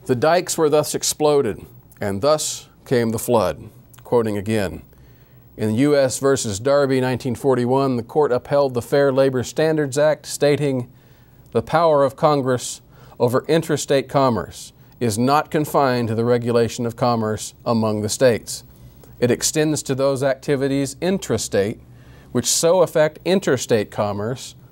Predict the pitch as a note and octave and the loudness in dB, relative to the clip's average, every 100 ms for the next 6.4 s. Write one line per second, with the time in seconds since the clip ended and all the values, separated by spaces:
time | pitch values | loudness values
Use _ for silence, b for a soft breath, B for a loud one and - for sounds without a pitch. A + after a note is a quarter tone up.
0 | B A2+ A2+ B2 F3 - C3 B2+ A#2+ A2+ | B -2 2 2 0 0 0 2 4 2
1 | A2 A2 C3 A#2 A#2 A2+ B2+ B2 A2+ A2 | -2 -4 2 2 2 0 -2 -2 -4 -2
2 | D3 E3 G#2+ G2 - - - - - _ | 2 2 0 -4 -6 -10 -20 -20 -20 _
3 | _ _ _ B B C3 B2 D3+ C#3 C3 | _ _ _ B B 0 2 2 2 2
4 | C#3 C#3 C3 C#3 D#3+ - D#3 C#3+ B2 A#2+ | 2 2 2 4 2 2 0 2 2 0
5 | B2 - - - E3+ - A#2 A#2 A#2 G#2+ | 0 -2 -2 0 0 0 -2 -2 -2 -4
6 | G2+ G2+ G2+ | -4 -6 -10